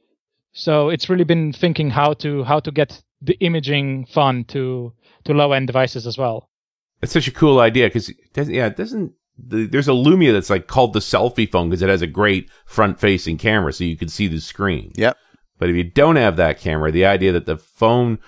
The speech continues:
Speaker 2: would maybe decide to take the picture itself when it knew you were framed right.
Speaker 1: Yeah, exactly. And that's something that that app tries to take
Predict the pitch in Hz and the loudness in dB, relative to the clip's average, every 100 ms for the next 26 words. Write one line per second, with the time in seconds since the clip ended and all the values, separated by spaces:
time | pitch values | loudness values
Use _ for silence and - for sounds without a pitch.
0 | _ - 120 135 120 110 - 110 110 110 | _ -2 2 2 2 0 2 2 2 0
1 | 104 101 110 - 87 - 123 120 95 90 | 0 0 -2 0 -2 2 0 2 0 2
2 | 104 95 85 - 113 110 80 55 - _ | 2 2 0 0 0 2 -2 -6 -8 _
3 | _ _ _ _ _ 170 151 131 135 165 | _ _ _ _ _ -4 -2 -2 0 2
4 | 170 147 135 180 - - - - - - | 2 0 2 0 0 -10 -14 -16 -16 -18
5 | 214 - - 214 208 - 170 156 143 - | -18 -6 0 0 0 -2 0 2 0 -2
6 | _ 156 156 151 139 - _ _ - - | _ 0 0 0 -2 -2 _ _ -20 -20
7 | - - 170 165 160 147 131 | -20 -4 0 0 -2 -4 -4